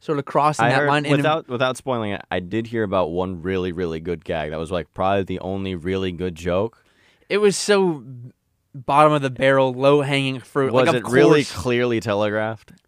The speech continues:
Speaker 1: of course they were gonna make that joke, 'cause they couldn't, and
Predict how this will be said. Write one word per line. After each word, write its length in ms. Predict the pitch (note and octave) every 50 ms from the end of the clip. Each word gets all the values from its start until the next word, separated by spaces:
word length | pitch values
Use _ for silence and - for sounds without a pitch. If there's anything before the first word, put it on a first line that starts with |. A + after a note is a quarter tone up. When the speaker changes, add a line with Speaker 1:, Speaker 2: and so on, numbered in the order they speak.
| _ _ _ _ _ _ -
Speaker 1:
of 180 | - D#3+ - -
course 380 | - - F#3+ F#3 F#3+ E3+ -
they 120 | - D#3 C#3+
were 100 | C#3+ C3
gonna 180 | C#3 C3 B2+
make 220 | B2+ B2 A#2+ - -
that 200 | B2 A2+ - A#2+
joke, 260 | A#2 A#2+ A#2+ - - -
'cause 160 | C#3 C3+ C3+
they 100 | C#3 C3+
couldn't, 480 | - - - F#3 F3+ F3+ D#3+ - _ _ _ _ _ _ _
and 420 | - - - E2 E2 G2 A#2+ G#2+